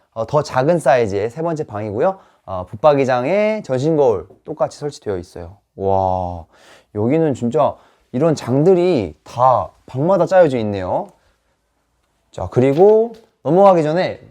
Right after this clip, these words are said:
요거, 여기 먼저 잠깐 볼까요? 깨알같이, 예, 장이 있어요. 비밀의 장. 오,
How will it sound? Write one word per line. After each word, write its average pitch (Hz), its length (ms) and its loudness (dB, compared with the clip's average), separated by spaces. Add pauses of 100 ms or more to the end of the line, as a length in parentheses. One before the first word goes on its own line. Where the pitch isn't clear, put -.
(140)
요거, 113 220 -4
여기 165 160 2
먼저 127 220 -2
잠깐 113 240 -12
볼까요? 110 340 -10 (160)
깨알같이, 127 600 -8 (420)
예, 101 160 -20 (120)
장이 143 260 2
있어요. 90 280 -8 (520)
비밀의 135 360 2
장. 85 180 -12 (920)
오, 110 720 0